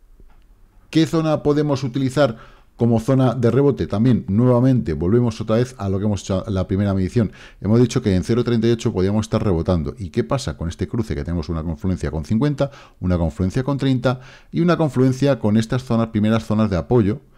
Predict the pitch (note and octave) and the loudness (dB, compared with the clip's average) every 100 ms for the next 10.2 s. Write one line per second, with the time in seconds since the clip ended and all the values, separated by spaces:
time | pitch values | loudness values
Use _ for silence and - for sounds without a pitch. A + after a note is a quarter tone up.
0 | _ - E2 D#2+ F2 E2+ F2 D#2 - B2+ | _ -8 -4 -2 -2 -2 -2 -2 -2 -2
1 | A#2 F2 - E2+ D2+ D2 D2+ B2 A#2 G#2+ | 0 -4 -4 -4 -4 -6 -4 -4 -2 -2
2 | E2+ D#2+ E2+ - D#2+ D2+ - B2+ A2+ F#2+ | -2 -4 -4 -4 -4 -4 -6 -4 -4 -4
3 | E2 D#2 D#2+ - D2+ D2+ D#2 A#2 G2 - | -6 -6 -8 -6 -6 -4 0 0 0 -4
4 | - - - - D#2 G2 - F2 F#2 - | -20 -20 -20 -6 -2 -2 -4 -4 -4 -4
5 | - G2+ F#2+ F#2+ F#2 D#2 D2 A#2+ G#2 - | 2 4 4 4 2 0 4 4 4 -2
6 | - - A2+ B2+ D3 D#3 - A3+ - - | -14 -8 -4 -2 -4 -4 -4 -2 -2 0
7 | F3 E3+ D#3 C#3+ C3 B2+ B2 D#3 - - | -2 -2 -6 -8 -8 -8 -6 -6 -8 -16
8 | - _ - - - - A#2 A2+ A#2+ D#3 | -20 _ -20 -20 -10 2 2 4 4 4
9 | B2 G2 - C3 F3+ C#3 C3 E3+ - E3 | 2 -4 -4 0 2 0 -2 -4 -2 -4
10 | D#3 | -4